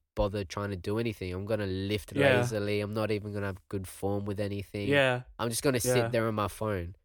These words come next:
Speaker 1: Whereas, like,
Speaker 2: Yeah, for real,
Speaker 1: another
Speaker 2: for
Speaker 1: h-,
Speaker 2: real.
Speaker 1: another half of me is like, "I should just go there and just try to grind it out, grind it out." But, like,
Speaker 2: Yeah.
Speaker 1: the other side of me is just so overpowering, and it's just so hard to
Speaker 2: Yeah.
Speaker 1: try to,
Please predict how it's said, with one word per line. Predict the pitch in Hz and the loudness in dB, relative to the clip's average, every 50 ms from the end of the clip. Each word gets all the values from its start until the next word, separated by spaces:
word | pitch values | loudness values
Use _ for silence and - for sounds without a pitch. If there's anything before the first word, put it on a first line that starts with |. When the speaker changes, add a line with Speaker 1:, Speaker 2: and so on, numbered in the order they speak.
| _ _ _ _ - | _ _ _ _ 0
Speaker 1:
Whereas, | 113 117 117 117 113 117 110 - | 4 6 6 6 6 4 4 4
like, | 117 110 110 | 4 4 4
Speaker 2:
Yeah, | 127 123 | 4 2
for | 120 120 131 | 2 2 4
real, | 131 131 | 6 6
Speaker 1:
another | 127 131 120 | 8 6 6
Speaker 2:
for | 120 | 4
Speaker 1:
h-, | 117 | 2
Speaker 2:
real. | 117 113 | 0 -2
Speaker 1:
another | 107 110 113 127 131 139 135 120 | -4 0 2 4 6 6 6 6
half | 120 120 127 127 - | 6 6 6 4 2
of | 139 123 | -2 -4
me | 123 107 104 | -2 -2 0
is | 101 98 | 0 2
like, | 101 101 | 2 2
"I | 92 107 | 2 2
should | 110 - - - | 0 -2 -4 -6
just | - 120 - - | -6 -6 -6 -2
go | - 110 104 107 | 0 2 2 2
there | 107 107 104 | 2 0 -2
and | 98 | -2
just | 95 98 - - | -4 -8 -10 -8
try | - 110 104 | -4 -2 -2
to | 101 98 | -2 -2
grind | 90 - 104 101 101 101 101 | -4 -2 -2 0 0 0 -2
it | 101 92 | -2 -2
out, | 98 98 95 85 - | -2 -2 -2 -4 -4
grind | 104 101 98 95 95 | -4 -4 -4 -4 -4
it | 90 101 | -4 -2
out." | 104 98 90 80 | -2 -2 -2 -2
But, | - 95 92 92 - _ _ _ _ _ _ _ _ - | -2 -4 -4 -4 -8 _ _ _ _ _ _ _ _ -2
like, | 131 135 135 127 | 2 2 2 4
Speaker 2:
Yeah. | 117 | 2
Speaker 1:
the | 117 113 | 2 2
other | - 120 127 135 127 | 4 4 4 4 4
side | - - 113 110 113 113 | 2 4 4 4 4 2
of | 110 104 | 0 -2
me | 107 104 101 98 | -4 -4 -4 -4
is | 92 - | -4 -6
just | - 98 - | -8 -6 -4
so | - 113 110 107 - | -2 0 0 0 0
overpowering, | - 107 104 101 104 95 - - - 95 101 101 101 98 90 85 | -2 -4 -4 -4 -4 -6 -4 -4 -2 -2 -2 -2 -2 -4 -6 -6
and | 78 87 | -8 -8
it's | 95 101 98 - | -8 -8 -8 -8
just | 113 - - | -8 -4 0
so | - 131 135 127 | 2 4 4 4
hard | 123 135 139 131 123 123 | 6 6 6 6 6 4
to | 120 | 2
Speaker 2:
Yeah. | 127 | 0
Speaker 1:
try | 123 120 113 110 104 | 0 0 0 0 0
to, | 104 101 101 | 0 -2 -4